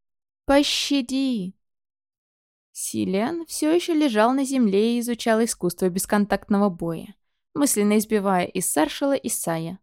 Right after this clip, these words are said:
Дракон чуть ли не в ладоши хлопал, радуясь моим победам в ратном деле. Адепты задумчиво переводили взгляд с меня на Линтера, с Линтера на Саршала, с Саршала на Сая, с Сая на небо и просили у святых защитников мудрости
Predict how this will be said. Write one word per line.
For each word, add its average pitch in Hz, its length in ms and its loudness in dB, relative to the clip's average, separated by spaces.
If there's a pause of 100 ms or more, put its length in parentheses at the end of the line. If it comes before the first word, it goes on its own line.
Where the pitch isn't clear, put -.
(440)
Дракон 185 420 4
чуть 190 240 -4
ли 180 60 0
не 190 120 2
в 180 60 0
ладоши 214 380 2
хлопал, 208 380 -4
радуясь 185 460 2
моим 185 220 0
победам 185 400 -2
в 175 40 -4
ратном 185 360 0
деле. 185 340 -8 (380)
Адепты 302 480 4
задумчиво 190 500 4
переводили 180 540 2
взгляд 185 360 -2
с - 60 -4
меня 180 240 0
на 175 140 0
Линтера, 277 560 -4 (340)
с - 140 -6
Линтера 294 320 4
на 180 160 2
Саршала, 277 580 -2
с 269 60 -6
Саршала 185 500 2
на 202 160 2
Сая, 302 480 0
с 294 60 -2
Сая 180 420 2
на 175 140 0
небо 294 340 -2
и 277 180 -6
просили 240 460 0
у 214 60 2
святых 214 340 -2
защитников 220 680 -2
мудрости 170 680 -4